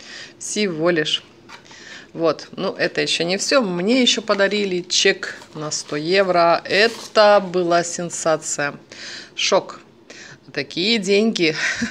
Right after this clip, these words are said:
<laughs> В общем, тут он уже перечёркнут, потому что это для хобби, э, э, Ладена, то есть для магазина «Всё для хобби», для поделок. Почему перечёркнуто? Я уже израсходовала часть денег, и у меня осталось восемьдесят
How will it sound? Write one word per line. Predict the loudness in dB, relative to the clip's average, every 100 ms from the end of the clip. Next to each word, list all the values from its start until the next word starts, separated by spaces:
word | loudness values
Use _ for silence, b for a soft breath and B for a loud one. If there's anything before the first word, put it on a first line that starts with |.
| B -14 -16 -20
<laughs> | -20 -14 -10 -10 -10 -12 -12
В | -2 0
общем, | 2 2 2
тут | 2 0 4
он | 4
уже | 4 2 0
перечёркнут, | 2 0 2 0 0 -6 -4
потому | -2 0 0
что | -2 -2 -2 -2 -6
это | 0 0 2 -2 -4 -14 B B B -16
для | -4 2 4 2
хобби, | 2 2 4 0 -2 -8 -6
э, | -4 -4 -6 -12 -20 -20 -20 -20 _
э, | -8 -4 -4 -4 -2
Ладена, | 2 4 4 2 2 -4 B B -2
то | 0
есть | 0
для | 0 2
магазина | 2 2 0 0 -2 0 -2 -2
«Всё | -6 -4
для | -2 -2
хобби», | -2 -2 -2 -4
для | -4 -4
поделок. | -4 -4 0 0 -2 -6 -20 B B B B
Почему | -2 0 0
перечёркнуто? | 0 0 2 2 0 0 0
Я | 2 4 6 6
уже | 4 4 2
израсходовала | 2 0 0 0 0 2 2 2
часть | 0 -4 -4
денег, | -4 -6 -6
и |
у |
меня | -4 -4
осталось | 0 0 0 -2
восемьдесят | -2 -2 -4 -6 -4 -6